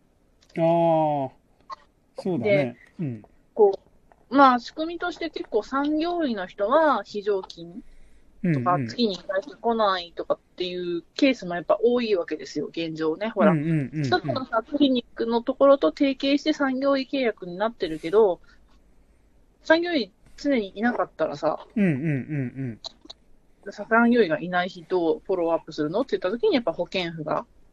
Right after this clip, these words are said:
Speaker 2: その役割を果たしている。
Speaker 1: はいはいはいはい。
Speaker 2: っていうのがありますよね。
Speaker 1: うんうんうんうん。
Speaker 2: で、こ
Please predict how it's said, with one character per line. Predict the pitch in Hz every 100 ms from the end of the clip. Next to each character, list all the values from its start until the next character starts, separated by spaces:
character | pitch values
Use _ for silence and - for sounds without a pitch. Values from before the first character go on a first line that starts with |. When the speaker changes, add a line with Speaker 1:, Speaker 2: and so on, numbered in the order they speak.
| _ - _ _ - - - - - - - - - - - _
Speaker 2:
そ | - 170
の | 175 170
役 | 170 175 180
割 | 170 165
を | 160 160 -
果 | -
た | 175
し | 156
て | -
い | -
る。 | 147 - _ _ _ _
Speaker 1:
は | - 165
い | 117
は | -
い | 120
は |
い |
は | 110 123
い。 |
Speaker 2:
っ | 117 - - - - - _ - _ _ _
て | 240
い |
う | 196
の | 160
が | 160
あ |
り |
ま | 156 156
す | -
よ | 147
ね。 | 151 170 196 - _
Speaker 1:
う | 170
ん |
う | 147
ん |
う |
ん | 127
う | 135
ん。 | 120 123 127 110 127 120 117 - _ _ _ _ _ _ _ _ _ _ _ _ _ _ _ _ _ _ _ _ _
Speaker 2:
で、 | 240 226
こ | - 185 175 175 165 160 156